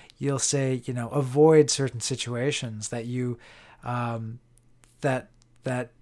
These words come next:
you know, you, you only had that intuitive signal to, in order to avoid it.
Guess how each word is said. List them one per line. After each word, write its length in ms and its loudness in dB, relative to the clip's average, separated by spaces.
you 100 -8
know, 100 -4
you, 320 -6
you 260 -4
only 280 0
had 340 -2
that 180 -2
intuitive 640 0
signal 460 -2
to, 280 -6
in 200 -6
order 160 -4
to 160 -8
avoid 320 2
it. 160 2